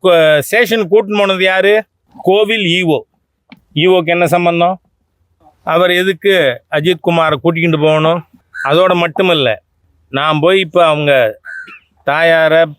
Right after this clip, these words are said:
சகோதரனை எல்லாம் பார்த்து பேசினா பயத்துல இருக்காங்க.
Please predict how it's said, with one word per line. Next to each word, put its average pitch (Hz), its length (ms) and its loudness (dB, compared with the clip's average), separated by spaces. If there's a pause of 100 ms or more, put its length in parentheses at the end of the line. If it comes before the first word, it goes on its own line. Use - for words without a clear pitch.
(400)
சகோதரனை 151 600 0
எல்லாம் 139 240 -2
பார்த்து 135 560 -2 (400)
பேசினா 135 500 -2 (340)
பயத்துல 180 480 0
இருக்காங்க. 107 580 -6